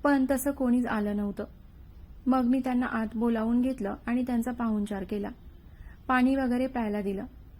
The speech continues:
मग मी किचनमध्ये चहा ठेवण्यासाठी गेले, तर त्या माणसाने आमच्या घराचा मेन दरवाजा लावून घेतला. मला समजलं नाही त्याने असं का केलं आणि तो माझ्याजवळ आला आणि मला म्हणाला, "हा पाहुणचार वगैरे बंद करा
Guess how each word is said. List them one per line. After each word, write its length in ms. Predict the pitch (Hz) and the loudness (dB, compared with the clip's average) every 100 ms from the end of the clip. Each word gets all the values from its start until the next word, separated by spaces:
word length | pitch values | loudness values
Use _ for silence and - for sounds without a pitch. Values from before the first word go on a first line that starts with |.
| - - - | -20 -20 0
मग 160 | 285 294 | 4 4
मी 160 | 269 269 | 4 4
किचनमध्ये 680 | 262 269 262 269 233 240 | 2 0 0 2 2 0
चहा 440 | 247 - 233 240 247 | -2 -2 0 0 0
ठेवण्यासाठी 600 | 233 240 220 220 226 240 | 0 0 0 -2 -4 -2
गेले, 280 | 233 190 190 - - - - - - - - - | 0 0 -4 -10 -18 -20 -20 -20 -20 -20 -14 0
तर 160 | 302 285 | 2 4
त्या 160 | 294 | 2
माणसाने 480 | 277 262 247 269 254 | 2 2 0 0 0
आमच्या 280 | 240 233 247 | 2 0 0
घराचा 420 | 233 226 233 247 | -2 0 -2 0
मेन 280 | 240 220 220 | 0 2 2
दरवाजा 400 | 226 226 220 240 | 0 0 -2 0
लावून 320 | 240 208 208 | -2 -2 -2
घेतला. 320 | 196 190 - 185 - - - - - - - - - | -2 -4 -8 -10 -14 -20 -20 -18 -18 -18 -18 -12 -2
मला 200 | 254 254 | 0 0
समजलं 480 | 254 233 240 254 262 | 2 2 2 0 0
नाही 360 | 254 226 226 - | 0 -2 -2 -4
त्याने 180 | 254 262 | -2 0
असं 240 | 247 247 | 0 -2
का 180 | 254 226 | -4 -4
केलं 300 | 226 202 202 - - - - - - - | -2 -4 -4 -10 -16 -20 -20 -20 -14 -2
आणि 240 | 277 277 269 | 2 4 4
तो 60 | |
माझ्याजवळ 580 | 262 240 208 220 226 220 | 2 2 0 0 0 -2
आला 240 | 214 190 214 - - - - - - | -2 -4 -8 -12 -20 -20 -20 -16 -2
आणि 180 | 233 240 | 2 4
मला 240 | 233 226 | 4 2
म्हणाला, 420 | 226 240 262 226 233 - - - - - | 0 2 0 -2 -4 -10 -20 -20 -20 -10
"हा 160 | 277 | -4
पाहुणचार 560 | 277 269 240 254 269 269 | 0 2 4 4 2 0
वगैरे 340 | 269 262 247 | 0 2 2
बंद 280 | 220 233 214 | 0 2 0
करा 260 | 214 196 | 0 -4